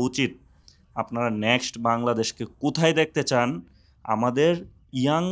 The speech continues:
প্রজন্মকে, ছোট বাচ্চাদেরকে কিভাবে শিক্ষা দেওয়া উচিত, এর জন্য ভিডিওটা আপনাদের দেখা উচিত। এই যে দেখেন, টিচার, উনি কিন্তু একজন টিচার। টিচার এভাবে বইসা পাতা দিয়া অঙ্কন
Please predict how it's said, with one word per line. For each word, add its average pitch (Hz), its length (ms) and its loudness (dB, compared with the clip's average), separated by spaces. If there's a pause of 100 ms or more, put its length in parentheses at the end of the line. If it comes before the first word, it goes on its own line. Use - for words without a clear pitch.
(120)
প্রজন্মকে, 123 600 -4 (120)
ছোট 131 200 -8 (180)
বাচ্চাদেরকে 120 680 -6 (180)
কিভাবে 165 380 4 (120)
শিক্ষা 147 360 -4
দেওয়া 117 240 0
উচিত, 104 200 -12 (880)
এর 117 180 4 (100)
জন্য 135 160 0 (380)
ভিডিওটা 101 420 -2
আপনাদের 90 320 -10 (100)
দেখা 92 200 -10 (240)
উচিত। - 220 -10 (1000)
এই 143 140 2
যে 143 140 2
দেখেন, 95 260 -10 (580)
টিচার, 120 360 -2 (360)
উনি 123 200 0
কিন্তু 135 200 -8
একজন 156 280 -6
টিচার। 139 320 -8 (500)
টিচার 196 300 -2 (160)
এভাবে 175 260 2 (100)
বইসা 151 420 -2 (340)
পাতা 170 340 -4 (100)
দিয়া 175 160 -2 (120)
অঙ্কন 165 300 -6